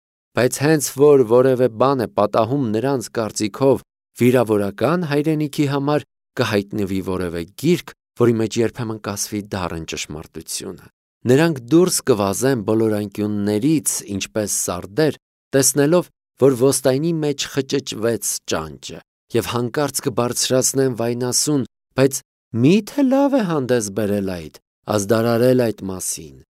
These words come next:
Չէ՞ որ այդ բոլորը, որ նկարագրված է այստեղ,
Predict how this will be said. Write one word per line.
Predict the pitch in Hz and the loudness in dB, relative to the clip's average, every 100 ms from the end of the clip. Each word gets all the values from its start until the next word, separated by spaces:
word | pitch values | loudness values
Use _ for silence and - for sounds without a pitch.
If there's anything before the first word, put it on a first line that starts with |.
| _ _ | _ _
Չէ՞ | - 123 | -2 2
որ | 135 | 4
այդ | 160 147 | 4 2
բոլորը, | 117 135 127 131 151 | 4 6 6 6 4
որ | 120 117 | 2 0
նկարագրված | 117 123 117 120 113 110 131 139 | -2 -2 -2 -2 -2 0 0 -2
է | 131 | -2
այստեղ, | 123 107 - 156 160 127 | -4 -6 -4 0 0 -2